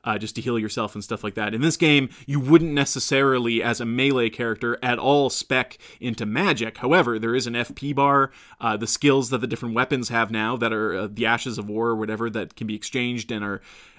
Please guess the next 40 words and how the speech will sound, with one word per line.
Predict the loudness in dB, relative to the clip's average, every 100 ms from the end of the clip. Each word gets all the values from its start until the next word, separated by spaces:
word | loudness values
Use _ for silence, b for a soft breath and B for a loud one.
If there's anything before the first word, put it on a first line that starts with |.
| _
uh, | -6
kind | 2 4
of | 4
situational. | 4 4 4 2 4 4 2 2
They're | 4
not | 4 4
necessarily | 0 2 4 4 2
super | 0 -2
powerful | -2 0 0 -2 -6
skills | -2 0 0 0
all | -2
the | -2
time, | 0 0 0 -4 B B
but | -2
let | 0
me | -2
tell | 2 2
you, | 2 0 -6 b b
that | -2 4
battle | 6 6 4
axe | 2 0 -4
with | -6
the | -4
wild | 2 2 2 -2
swings, | -2 -2 -2 -4 -4
when | -4 -2
fucking | -2 -2 -4
bats | 2 4 4 2
or | -4
birds | 0 0 2 2
are | 0
attacking | 4 0 2 -2
you | 0
and | -2
you | -2
just | -4
hold | -4 -2
down | -2 -2
L | -4 -4
two | -2 -2 -2